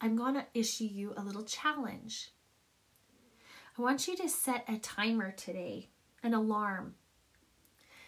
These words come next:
several times throughout the day. Maybe pick three. And when that alarm goes off, that little trigger, it's gonna remind you to ask yourself,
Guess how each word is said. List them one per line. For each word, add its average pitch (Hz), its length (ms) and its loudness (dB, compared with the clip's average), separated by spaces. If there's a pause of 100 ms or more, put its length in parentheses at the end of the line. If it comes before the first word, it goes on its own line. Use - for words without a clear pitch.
(200)
several 269 540 2
times 233 440 0
throughout 214 420 0
the 240 100 -6
day. 220 480 -4 (560)
Maybe 240 300 2
pick 220 280 -4
three. 240 520 -4 (1120)
And 247 160 0
when 269 180 8
that 349 160 4
alarm 262 520 6
goes 285 280 0
off, 185 300 2
that 220 180 0
little 254 240 0
trigger, 226 720 -4 (1080)
it's - 120 -8
gonna 269 220 4
remind 226 680 4
you 175 320 -8 (1800)
to 226 200 0
ask 247 340 6
yourself, 190 520 -2